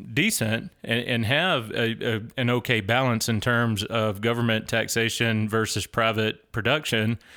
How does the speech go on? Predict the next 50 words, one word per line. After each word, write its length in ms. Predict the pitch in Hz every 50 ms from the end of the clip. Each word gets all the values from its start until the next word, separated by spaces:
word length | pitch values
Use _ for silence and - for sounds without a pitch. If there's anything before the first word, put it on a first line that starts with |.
| - - - - _ _ _ _ _ _ - - _ _ _
this 380 | 113 117 139 147 143 - -
gives 300 | - - 131 131 127 120
them 160 | 120 123 139
a 40 | 139
chance 280 | - - 117 113 110 -
to 80 | -
fight 280 | - - 117 113 110 151
back, 260 | 160 180 196 131 - 110
because 240 | 101 - 117 101
if 100 | 107 104
Texas 440 | - - 117 117 113 - 131 - -
were 120 | 127 123 117
to 40 | 117
leave, 360 | 110 113 113 113 123 120 107
they 100 | 110 110
could 160 | - 117 -
say, 140 | - 123 113
"We're 100 | 107 107
not 400 | 107 117 113 110 110 - - -
letting 260 | 127 123 120 - 123
anybody 320 | 113 113 113 104 107 104 107
from 200 | - 110 107 98
California 560 | 110 107 101 - - 113 101 101 101 101 101
in. 160 | 98 98 85 87 107
We, 160 | 113 110 110
we 160 | 101 107 104
don't 180 | 110 113 104 113
want 120 | 107 98
to 60 | 95
deal 160 | 104 117 131
with 160 | 131 131 131 135
it." 160 | 131 127 - - - -
Uh, 220 | - 113 113 117 120
and 160 | 160 196 208
same 220 | - 277 262 262
for 140 | 247 - 220
California. 500 | - - 208 196 180 - 190 190 156 117
If 80 | 107 -
California 480 | - 151 175 170 - 165 175 180 165
wants 200 | 147 147 147 - -
to 80 | 135
go 180 | 120 127 127 131
and 100 | 123 113
try 220 | - 131 127 135
their 320 | 123 127 127 127 123 123 -
ideas 540 | 120 113 107 107 113 117 117 120 117 - - - - - - - - - - _ _ -
to 100 | - 135
the 80 | 117
fullest 380 | 117 - 123 117 113 - - -
extent, 480 | 98 - - - 120 120 123 131 143